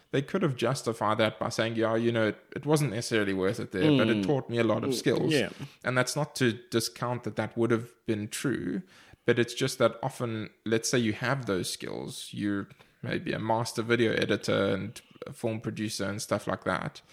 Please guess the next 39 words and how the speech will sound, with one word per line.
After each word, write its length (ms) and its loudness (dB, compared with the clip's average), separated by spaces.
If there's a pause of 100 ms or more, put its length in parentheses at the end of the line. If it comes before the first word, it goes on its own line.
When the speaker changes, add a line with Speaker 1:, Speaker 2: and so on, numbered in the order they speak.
(440)
Speaker 1:
to 100 4
go 220 4
and 180 0
spend 540 0
hours 280 4
of 120 0
your 140 4
life 340 2 (160)
setting 320 2
up 180 0
and 140 -2
recording 460 0
that 180 -4
lesson 420 -2 (200)
wasn't 480 -4
worth 260 -8
it. 60 -6
Speaker 2:
Mm. 720 4 (180)
Speaker 1:
So 100 2
it's 120 4
not 180 4
to 100 4
say 220 2
that 260 4 (600)
don't 280 2
work 280 -2
hard 200 -2
at 140 -4
all. 360 2
Speaker 2:
Mm. 320 8
Speaker 1:
And 120 4
it's 140 0
not 260 -2
to 100 0
say 220 4
that 300 2 (140)
when 240 0
you 160 0
work, 460 2